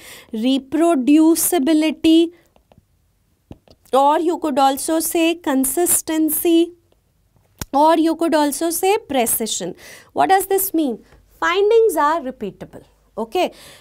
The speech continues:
when Suppose I am an observer, I take blood pressure for a person, I find hypertensive, you take blood pressure, you find hypertensive। So,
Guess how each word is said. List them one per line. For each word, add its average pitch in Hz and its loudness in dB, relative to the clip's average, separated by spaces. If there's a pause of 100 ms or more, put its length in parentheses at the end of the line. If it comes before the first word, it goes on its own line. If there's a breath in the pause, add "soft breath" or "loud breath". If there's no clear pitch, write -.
when 302 0 (400)
Suppose 302 -4
I 285 0
am 302 0
an 330 -2
observer, 311 -2
I 277 -2
take 320 -8
blood 285 -4
pressure 294 -8
for 330 -6
a 330 -6
person, 320 -6
I 277 -8
find 311 -8
hypertensive, 285 -6
you 311 -6
take 320 -6
blood 277 -2
pressure, 302 -4
you 262 -6
find 226 -10
hypertensive। 180 -10 (380 loud breath)
So, 302 -6